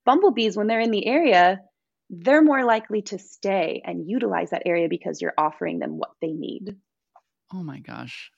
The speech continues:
Speaker 2: Okay. This is mind expanding, I will say. And I will say my sister just was here visiting and she gave me a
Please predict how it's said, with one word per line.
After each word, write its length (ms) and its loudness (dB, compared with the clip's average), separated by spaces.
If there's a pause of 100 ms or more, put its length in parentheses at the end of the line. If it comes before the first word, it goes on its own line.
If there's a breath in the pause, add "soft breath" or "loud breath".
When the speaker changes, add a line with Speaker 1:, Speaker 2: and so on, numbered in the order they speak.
Speaker 2:
Okay. 360 -10 (840 soft breath)
This 240 -12
is 360 -8
mind 560 -4
expanding, 920 -8 (100)
I 80 -10
will 160 -10
say. 540 -8 (480 soft breath)
And 520 0
I 80 -2
will 240 -2
say 280 -6
my 180 -4
sister 1000 -6
just 640 -6
was 160 -12
here 260 -8
visiting 420 -8
and 120 -6
she 180 -8
gave 460 -4
me 400 -4
a 100 -10